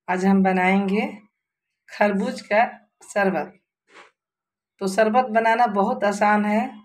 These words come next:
अब बन के बहुत जल्दी तैयार हो जाता है, और कितना परफेक्ट बनता है, और taste भी बहुत अच्छा लगता है। और ठंडा ठंडा, कूल कूल, गर्मी के मौसम में यही सब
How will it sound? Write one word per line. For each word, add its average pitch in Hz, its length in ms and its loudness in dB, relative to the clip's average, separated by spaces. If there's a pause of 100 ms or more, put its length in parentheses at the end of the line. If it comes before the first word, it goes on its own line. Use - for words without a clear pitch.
(420)
अब 175 120 -6
बन 226 240 4
के 226 100 -4
बहुत 202 380 -2
जल्दी 202 260 0
तैयार 208 300 4
हो 196 120 0
जाता 175 320 0
है, 185 160 -4 (480)
और 190 160 -10
कितना 240 400 0
परफेक्ट 214 440 -2
बनता 202 380 0
है, 196 200 2 (640)
और 196 100 -12
taste 247 240 0
भी 233 100 -6
बहुत 214 280 2
अच्छा 214 260 2
लगता 190 340 0
है। 190 200 -2
और - 760 -16
ठंडा 220 300 2
ठंडा, 226 320 0
कूल 220 280 -8
कूल, 247 260 -14 (600)
गर्मी 202 280 2
के 226 120 2
मौसम 214 380 2
में 214 120 0
यही 208 180 0
सब 226 280 0